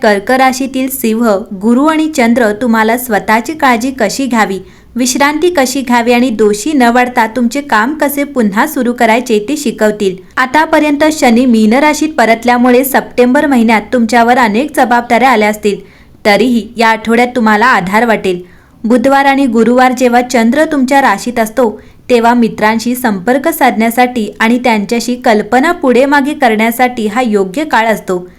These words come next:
तुम्हाला अधिक ज्ञान मिळवण्याची इच्छा वाटू शकते आणि ही एका नवीन साहसाची सुरुवात असू शकते. पुस्तक वाचा, नवीन कथेची रूपरेषा तयार करा किंवा नवीन अभ्यासक्रम सुरू करा,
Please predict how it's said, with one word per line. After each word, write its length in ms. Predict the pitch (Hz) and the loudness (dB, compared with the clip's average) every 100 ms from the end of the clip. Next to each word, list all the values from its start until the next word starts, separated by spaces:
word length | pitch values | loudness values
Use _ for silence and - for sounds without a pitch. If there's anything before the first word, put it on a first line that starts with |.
| - - - | -20 -20 -4
तुम्हाला 340 | 285 269 269 277 | 0 2 4 2
अधिक 260 | 226 240 247 | 2 0 0
ज्ञान 300 | 220 214 262 | 0 2 2
मिळवण्याची 540 | 247 226 226 233 269 | 2 4 2 0 -2
इच्छा 340 | 247 175 233 262 | -4 -4 0 2
वाटू 280 | 220 185 | 0 0
शकते 500 | 214 214 - 190 180 - - - | -4 -4 -4 -4 -4 -12 -20 -8
आणि 160 | 240 240 | -2 2
ही 300 | 247 262 311 | 2 2 0
एका 220 | 285 285 | 0 0
नवीन 360 | 277 226 208 277 | 2 0 0 -2
साहसाची 640 | 277 220 214 240 254 330 | -2 -2 -2 0 -2 -4
सुरुवात 400 | 330 262 240 - | -2 0 2 0
असू 220 | 208 202 | -2 -4
शकते. 500 | 220 220 - 190 180 - - - - | -6 -6 -4 -6 -6 -18 -20 -18 -2
पुस्तक 440 | 269 269 285 285 | -2 0 0 0
वाचा, 380 | 262 226 226 214 | 0 -2 0 0
नवीन 320 | 220 226 254 320 | 2 2 0 0
कथेची 460 | 277 269 269 269 277 | -2 0 -4 -2 -2
रूपरेषा 560 | 214 - 269 285 285 302 | -2 -2 0 0 0 -4
तयार 220 | 240 208 214 | 0 0 0
करा 240 | 208 190 190 - - - | 0 0 -2 -20 -20 -2
किंवा 200 | 240 247 | 2 2
नवीन 380 | 233 208 226 294 | 2 2 2 2
अभ्यासक्रम 600 | 233 226 240 240 220 240 | 0 0 -2 0 -2 -2
सुरू 280 | - 220 214 | -2 -2 0
करा, 240 | 214 | 0